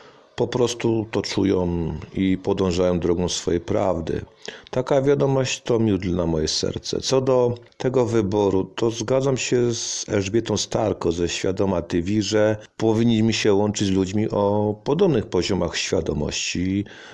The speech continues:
z rodzicami duchowymi, które są powyżej tych rodzin wynikających z naszej krwi. W tych trudnych chwilach nauczmy się prosić o wsparcie bliskich, którzy są na podobnym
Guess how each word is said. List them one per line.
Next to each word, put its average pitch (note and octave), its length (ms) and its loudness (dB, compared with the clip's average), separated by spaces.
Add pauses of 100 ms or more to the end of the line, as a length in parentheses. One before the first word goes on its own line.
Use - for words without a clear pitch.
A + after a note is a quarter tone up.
z - 80 -4
rodzicami A2+ 760 2
duchowymi, G2+ 680 0 (420)
które D3 220 4
są A2+ 240 2
powyżej G#2+ 440 2
tych F2+ 340 -2
rodzin E2+ 760 0
wynikających D#2+ 680 -2
z - 20 -2
naszej D#2 280 0
krwi. - 280 -4
W - 260 -12
tych A#2 240 0
trudnych G2+ 400 2
chwilach F#2+ 560 0
nauczmy F2 380 0
się - 140 -2
prosić - 380 -2
o - 60 -2
wsparcie - 560 -2
bliskich, F#2 760 -2 (680)
którzy B2+ 240 2
są A#2 200 0
na G#2+ 120 2
podobnym G#2+ 640 0